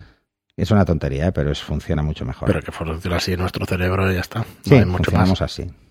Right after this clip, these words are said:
Speaker 2: Ujú.
Speaker 1: Entonces, busca escenas por contraste. Si tú
Speaker 2: Ujú.
Speaker 1: lo que quieres es plasmar algo oscuro, búscate que en el fondo hay algo claro, porque es que si no, no se va a ver.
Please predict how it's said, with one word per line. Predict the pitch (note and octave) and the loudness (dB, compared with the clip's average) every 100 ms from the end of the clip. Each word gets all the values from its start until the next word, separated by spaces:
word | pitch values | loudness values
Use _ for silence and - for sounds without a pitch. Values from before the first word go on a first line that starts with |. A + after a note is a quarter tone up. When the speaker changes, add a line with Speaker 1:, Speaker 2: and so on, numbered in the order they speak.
| - | -12
Speaker 2:
Ujú. | F#2+ - | -12 -10
Speaker 1:
Entonces, | A3 - G#2+ G#2+ - - - - | -6 0 4 2 0 -20 -20 0
busca | B2+ E3 - | 6 6 8
escenas | D#3 - D#3+ D#3+ - | 4 6 6 6 4
por | A#2 G2+ | 2 4
contraste. | G2 E2+ F#2+ - - C#2 _ _ _ _ _ _ _ _ _ - | 2 4 2 2 -8 -14 _ _ _ _ _ _ _ _ _ -20
Si | - F#2+ | -2 0
tú | C#3+ D#3+ | 4 4
Speaker 2:
Ujú. | F3 | 4
Speaker 1:
lo | A2+ | 2
que | F#2+ | 2
quieres | F2 B2 A2 | 2 2 2
es | G2 | 0
plasmar | F#2 E2+ G2 G#2+ | 0 2 4 4
algo | G#2 G2+ F2 | 4 4 0
oscuro, | - - A#2+ C3+ | -2 0 4 4
búscate | A2 G#2 - A#2 B2 B2+ | 4 0 2 4 4 4
que | F2 | 4
en | |
el | D#2+ | 4
fondo | D2+ G#2 B2 | 4 4 6
hay | A#2+ | 8
algo | G2 D2+ | 6 2
claro, | C2+ B2 B2 | 2 4 4
porque | C#2 - | 0 -2
es | F#2 | -4
que | - | -2
si | F2 | 0
no, | A2+ | 4
no | A#2 | 4
se | - | 4
va | C#2 | 4
a | |
ver. | G2+ B2 | 4 4